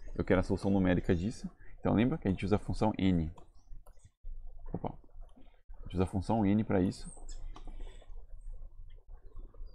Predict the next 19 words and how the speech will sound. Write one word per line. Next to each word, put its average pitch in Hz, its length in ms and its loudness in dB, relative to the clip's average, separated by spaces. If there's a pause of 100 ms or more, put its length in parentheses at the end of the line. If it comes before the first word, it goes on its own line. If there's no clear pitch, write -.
(1120)
É 92 100 12
negativa. 92 680 8 (440)
Então 98 240 8
mesmo 110 280 8
que 131 80 2
a 120 60 6
gente 110 260 2
tenha 101 200 6
a - 20 6
impressão 98 400 4
de 127 80 2
que - 80 2
ela 95 120 8
é - 20 2
positiva, 92 600 2
ela 90 220 8
não 92 200 4
é 101 40 4
positiva. 104 560 0